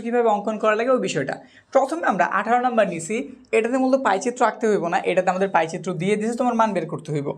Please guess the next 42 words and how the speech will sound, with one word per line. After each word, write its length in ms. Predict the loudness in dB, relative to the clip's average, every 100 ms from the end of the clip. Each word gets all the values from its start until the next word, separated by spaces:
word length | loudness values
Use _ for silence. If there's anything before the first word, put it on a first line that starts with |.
| -12 _ -2
আর 60 | 2 2
আমাদের 200 | 0 -2 -2
গুরুত্বপূর্ণ 400 | -2 -2 0 0
বিষয় 180 | 0 0
হচ্ছে 140 | 0 0
উনিশ 160 | 0 0 -2
নাম্বারে, 240 | 0 0 0
এটাই 200 | 0 0 0
মূলত 180 | 0 -2
শেখানোর 320 | -2 -2 -2 -2 -2
উদ্দেশ্য 260 | 0 -2 -2 -4
আজকের 240 | -2 -2 -2
এই 40 |
ক্লাসে। 280 | -4 -8 -8 -12 _ _ _
তো 0 | 2
আমরা 140 | 2 0
আঠারো 220 | -2 0 2 2
কমপ্লিট 280 | 0 -4 -4
করতাছি, 360 | 0 0 0 -4 -8 _ -2
উনিশ 200 | 0 -2 -2
এর 60 | 2
পরে 140 | 2 2
কমপ্লিট 260 | 0 -2 -6 -6
করতাছি। 300 | -4 -2 0
আগে 120 | 0 2 0
আঠারোটা 320 | 2 0 -2 -4
দেখি, 160 | -12 -18 -16 0 2
আমাদের 200 | 2 -2
কি 80 | -2 -2
দিয়ে 120 | -2 -2
দিছে? 200 | 2 2 2 -8 -20 _ -4
একটা 200 | 0 0 0
গোল্লা 240 | 0 0 0
দিয়ে 100 | -2 -2
দিছে। 120 | -2
আমরা 120 | -2 0
সাধারণত 260 | 0 0 0 0
জানি 180 | 0 0
আমাদের 180 | -2 -2 0
পাইচিত্রে 340 | 0 0 -4 -2
একটা 120 | 0 -2
বৃত্ত 260 | -6 0